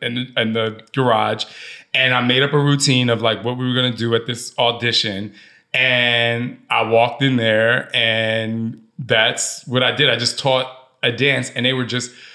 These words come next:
really, um, impressed with my cueing.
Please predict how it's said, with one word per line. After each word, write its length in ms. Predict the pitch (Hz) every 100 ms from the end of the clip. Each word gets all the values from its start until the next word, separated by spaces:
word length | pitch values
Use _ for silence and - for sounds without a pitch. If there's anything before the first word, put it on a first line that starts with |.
| - _
really, 680 | 110 123 143 143 139 131 139
um, 680 | 120 113 110 107 104 104 104 - _ _ _ _ _ -
impressed 560 | 135 127 - 135 143 131
with 140 | 127
my 180 | 120 107
cueing. 680 | - - 127 147 160 196